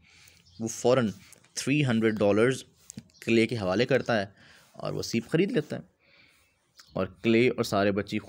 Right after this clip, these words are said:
बच्चे जो हैं वो खुश होकर घर चले जाते हैं और इस तरह मुसन्निफ़ उन बच्चों की मदद करने में कामयाब हो जाता है, यानी असल में वो उनकी मदद करता है। और बदले में एक खूबसूरत कहानी उसे मिलती है वहाँ से, ये सारी कहानी जो आप सुन रहे हैं वो ले जाता है। क्लार्क भी अपने मतलब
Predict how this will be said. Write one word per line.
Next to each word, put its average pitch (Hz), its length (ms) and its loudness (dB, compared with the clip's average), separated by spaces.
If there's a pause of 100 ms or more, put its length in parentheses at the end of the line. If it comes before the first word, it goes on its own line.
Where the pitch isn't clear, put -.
(140)
बच्चे 101 300 -2
जो 104 80 0
हैं 101 80 0
वो 104 80 -2
खुश - 260 -4
होकर 101 260 0
घर 110 160 -2
चले 104 200 0
जाते 92 240 -2
हैं 101 140 -6
और 95 100 -6
इस 92 120 -8
तरह 98 100 -4
मुसन्निफ़ 101 480 -4
उन 98 120 -4
बच्चों 95 280 -6
की 101 120 -6
मदद 98 200 -4
करने 95 240 -4
में 135 140 -6
कामयाब 98 260 -6
हो 95 60 -10
जाता - 220 -14
है, - 60 -16 (560)
यानी 131 120 -2
असल 156 180 -2
में 165 100 0
वो 175 80 2
उनकी 185 200 -2
मदद 156 240 4
करता - 320 -4
है। - 80 -16 (800)
और 226 100 4
बदले 196 340 6
में 214 140 6
एक 180 200 4
खूबसूरत 180 440 2
कहानी 135 520 2
उसे 113 180 -2
मिलती 107 260 2
है 143 60 6
वहाँ 101 200 2
से, 107 120 -2
ये 107 80 2
सारी 107 280 0
कहानी 104 340 0
जो 101 100 2
आप 95 60 2
सुन 120 220 0
रहे 87 120 -4
हैं 85 160 -8 (920)
वो 95 120 -2
ले 98 100 0
जाता 107 280 -4
है। 98 160 -8 (560)
क्लार्क 160 420 4
भी 202 140 2
अपने 170 380 2
मतलब 127 440 0